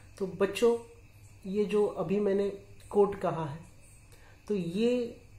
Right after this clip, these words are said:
उन लोगों के लिए है जो अभी भी अपनी पढ़ाई से दूर है, और ये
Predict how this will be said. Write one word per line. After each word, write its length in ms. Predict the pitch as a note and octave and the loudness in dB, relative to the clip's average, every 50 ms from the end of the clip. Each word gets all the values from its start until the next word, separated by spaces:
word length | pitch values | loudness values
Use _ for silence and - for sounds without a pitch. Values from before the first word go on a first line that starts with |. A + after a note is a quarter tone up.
| - - - - - - - | -20 -20 -20 -20 -14 -2 2
उन 200 | B3 B3+ C4 B3+ | 4 6 8 10
लोगों 280 | A#3 A3 - F#3+ F#3+ F#3 | 10 10 10 8 6 4
के 160 | F#3 F#3+ F#3 | 2 0 0
लिए 260 | E3+ E3 E3 D#3 D#3 | 2 2 2 2 0
है 180 | D#3 F3 F#3 F3+ - - - - - - - - - - | 0 -4 -8 -10 -12 -16 -16 -16 -16 -18 -18 -16 -14 -6
जो 180 | D#3+ F#3+ A3 G#3 | 0 2 2 2
अभी 520 | - - - G3 E3+ - - - C4 C4 | 2 2 0 0 0 -2 0 0 2 2
भी 320 | - - G#3+ A3+ A3+ - - - | 2 2 0 -2 -2 -4 -6 -8
अपनी 260 | - - A#3 A3 A3 | -6 -4 -2 -2 -2
पढ़ाई 400 | G#3+ - G3+ F3+ F3 F#3 F#3+ F#3 | 0 0 0 2 2 2 2 0
से 160 | F3+ - F#3 | 0 -2 -4
दूर 300 | E3 D3+ D#3 D#3 E3 C#3 | -2 -2 -2 -2 -2 -2
है, 200 | C3+ C#3+ - - - - - - - - - - - - - - - - - - - | -4 -6 -10 -14 -18 -20 -20 -20 -20 -20 -20 -20 -20 -20 -20 -20 -20 -20 -20 -6 -2
और 160 | E3+ F3 F3 | 0 2 2
ये 580 | F#3+ F3+ F3+ F#3+ G#3+ A3+ A#3 A#3 A3+ A3+ - | 0 0 -2 2 4 4 4 4 2 0 -4